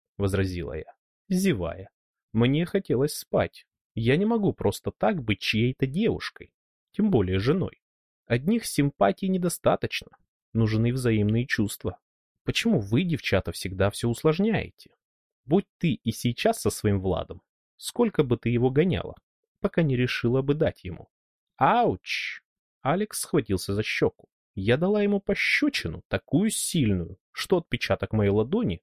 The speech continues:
вырисовывался на его лице. «Извини, я перешел границу».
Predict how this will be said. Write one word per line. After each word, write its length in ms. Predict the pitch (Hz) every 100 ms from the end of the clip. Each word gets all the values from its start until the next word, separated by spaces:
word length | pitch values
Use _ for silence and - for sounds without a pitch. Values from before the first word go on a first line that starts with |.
| _ -
вырисовывался 840 | 190 208 - 104 113 147 160 160
на 100 | 131
его 220 | 95 92
лице. 440 | 110 - - - - _ _ _ _ _
«Извини, 640 | 120 107 98 104 113 139 110
я 160 | 95
перешел 400 | 90 113 - 147
границу». 540 | 160 185 185 139 -